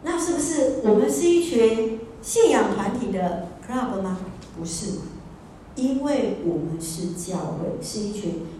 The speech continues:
共同信仰的群体。我们一起敬拜神，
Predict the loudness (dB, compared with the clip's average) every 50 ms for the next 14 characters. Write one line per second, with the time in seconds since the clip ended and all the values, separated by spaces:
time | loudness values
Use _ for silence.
0 | -16 -6 -2 2 2 2 2 2 0 0 0 0 0 0 -2 -2 -4 -2 -2 0
1 | 2 2 2 2 2 0 -2 -2 -4 -4 -4 -6 -6 -6 -8 -8 -6 -6 -8 -8
2 | -8 -8 -10 -12 -14 -16 -16 -18 -18 -18 -4 0 0 0 2 2 0 0 0 2
3 | 2 2 2 0 0 -2 0 0 0 0 0 2 2 0 0